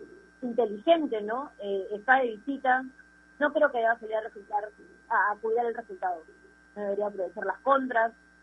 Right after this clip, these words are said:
eh, intentar ampliar el global y tener, eh, y estar bas-, muy atento en la parte defensiva, ¿no? Creo que también lo de Duarte va a ser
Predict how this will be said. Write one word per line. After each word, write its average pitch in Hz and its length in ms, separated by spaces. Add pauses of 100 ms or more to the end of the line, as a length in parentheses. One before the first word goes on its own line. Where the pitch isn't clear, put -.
eh, 185 160 (120)
intentar 208 600 (300)
ampliar 208 640 (180)
el 214 140
global 208 440
y 262 120
tener, 233 440 (120)
eh, 196 480 (100)
y 196 40
estar 240 280
bas-, 233 160 (140)
muy 269 220
atento 247 380
en 240 60
la 202 80
parte 220 280
defensiva, 190 640
¿no? 190 80 (100)
Creo 233 160
que 233 80
también 208 280
lo 233 60
de 220 100
Duarte 208 300
va 208 80
a 208 80
ser 214 100